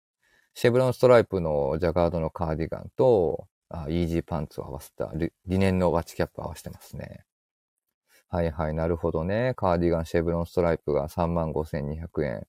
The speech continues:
うんうん。はいはい。ミルイージーパンツが、はい、バティックのプリントが一万九千八百円。はいはい。えー、ワッチキャップのリネン、えー、値段が七万一千五百円。こら。間違えとる。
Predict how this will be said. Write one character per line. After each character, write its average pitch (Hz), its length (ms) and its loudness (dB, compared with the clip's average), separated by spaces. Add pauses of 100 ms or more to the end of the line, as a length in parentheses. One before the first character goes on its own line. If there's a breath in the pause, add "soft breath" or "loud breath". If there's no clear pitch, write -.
(100)
う 78 80 -6
ん - 20 -4
う - 20 -6
ん。 80 440 -8 (800 soft breath)
は 78 160 -6
い 78 60 -6
は 78 200 -6
い。 69 100 -4
ミ 85 140 -2
ル 90 140 0
イ 90 160 2
ー - 20 -2
ジ 90 140 0
ー 90 60 2
パ 90 140 0
ン 87 80 -4
ツ - 140 -8
が、 127 360 4
は 85 140 -2
い、 67 140 -4
バ - 160 -2
テ - 80 -4
ィ 80 60 -2
ッ - 60 -18
ク 82 120 -6
の 80 100 -6
プ - 140 -4
リ 80 100 -2
ン 78 60 -6
ト 78 120 -4
が 73 100 0
一 - 180 -6
万 101 180 0
九 82 220 -4
千 82 180 -8
八 82 240 -8
百 78 240 -6
円。 69 160 -8 (220)
は 78 160 -6
い - 120 -8 (120)
は 80 160 -8
い。 - 100 -10 (720 soft breath)
え 95 220 2
ー、 - 20 4
ワ 90 140 4
ッ - 60 -6
チ - 140 -16
キ - 80 2
ャ 107 40 6
ッ 101 40 -6
プ 101 160 -2
の 85 120 0
リ 82 100 2
ネ 87 140 2
ン、 151 300 0
え 82 300 0
ー、 - 20 -4
値 82 100 0
段 87 220 2
が 95 200 4
七 95 280 2
万 92 180 2
一 78 80 -6
千 80 220 -4
五 78 120 -2
百 82 240 -2
円。 78 180 -2 (100)
こ - 140 4
ら。 80 180 6 (1120)
間 95 80 2
違 92 200 6
え 87 40 4
と 90 100 4
る。 - 100 -4